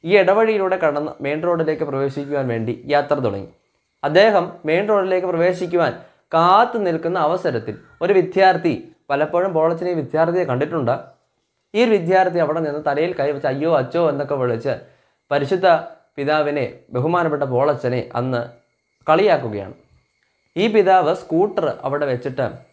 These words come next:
ഈ വിദ്യാർത്ഥിയുടെ അടുക്കലേക്ക് കടന്നു ചെന്നു. എന്നിട്ട് ആ വിദ്യാർത്ഥിയോട് ചോദിച്ചു, "എന്താണ് നിൻ്റെ പേര്?" എന്ന്. അപ്പോൾ ഈ വിദ്യാർത്ഥി വളരെ ഭയപരവശനായി, "ഈ അച്ഛൻ എന്നെ ഉപദ്രവിക്കാൻ വേണ്ടി വരുവാണോ,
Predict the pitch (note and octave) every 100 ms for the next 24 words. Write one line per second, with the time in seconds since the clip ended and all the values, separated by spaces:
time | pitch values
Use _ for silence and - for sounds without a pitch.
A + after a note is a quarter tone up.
0 | _ _ F3+ F3 - F3+ F#3 F3 D3 D3
1 | C#3 C#3+ D#3 C#3+ B2 B2 C3 A#2+ A#2 G#2+
2 | G2+ - _ _ _ _ - F3+ G3 F#3+
3 | D3+ G3 A3+ G#3+ G3+ F#3 F3+ D#3+ D3 D3+
4 | D#3 D3+ - _ _ C3+ F3 F3+ D#3 C#3+
5 | - C3+ C3+ - - C3 C3 B2+ - A2+
6 | G#2 - _ _ _ _ _ C#3+ F#3 G3+
7 | G3 E3 F#3 G#3+ G#3+ G3+ E3+ E3+ E3+ -
8 | D3 D3+ F3 E3 D#3 D3+ D#3+ C3+ B2 D#3+
9 | - _ _ - E3+ E3 F#3 E3+ E3 D3
10 | C#3+ E3 E3 E3 E3 D#3+ D#3 D3+ C3+ D3
11 | C3 B2 B2+ -